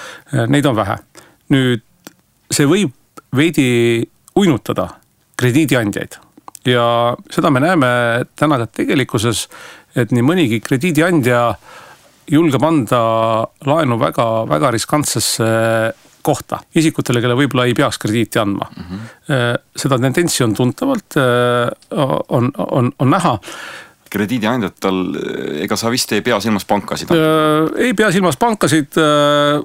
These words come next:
Speaker 1: noh, pankade arveldavad, pankade info hulk on nagunii väga suur, nad teavad väga täpselt, äh,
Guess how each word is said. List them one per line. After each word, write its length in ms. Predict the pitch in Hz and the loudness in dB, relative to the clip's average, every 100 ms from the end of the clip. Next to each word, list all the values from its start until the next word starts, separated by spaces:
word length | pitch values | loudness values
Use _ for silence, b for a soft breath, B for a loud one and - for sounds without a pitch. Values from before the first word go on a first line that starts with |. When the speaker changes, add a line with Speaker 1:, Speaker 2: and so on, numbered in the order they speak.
| 403 | -2
Speaker 1:
noh, 120 | 320 - | -4 0
pankade 380 | 180 196 139 139 | -2 0 0 2
arveldavad, 560 | 190 185 131 131 131 143 | 2 2 2 0 0 -2
pankade 460 | 185 151 127 131 131 131 131 | -2 0 0 2 2 0 0
info 240 | 151 165 160 | 0 2 2
hulk 240 | 160 - | 0 0
on 220 | 127 123 127 | 0 0 0
nagunii 440 | 143 156 135 101 | 2 2 2 -2
väga 240 | - 117 107 | -2 -2 0
suur, 240 | 127 110 | -2 -2
nad 160 | 120 127 | -4 -2
teavad 160 | 123 | 0
väga 160 | 123 120 | 2 0
täpselt, 480 | 131 - - - 131 | -2 -2 -4 -6 -4
äh, 360 | 117 113 - | -2 -2 -6